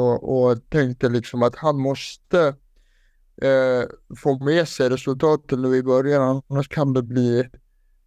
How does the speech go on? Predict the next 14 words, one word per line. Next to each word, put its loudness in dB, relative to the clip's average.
eh, 0
bli 0
väldigt -2
jobbigt -2
väldigt 0
snabbt. -2
Och 0
vi 0
märker 0
ju 4
nu 0
också -2
att, -2
eh, 2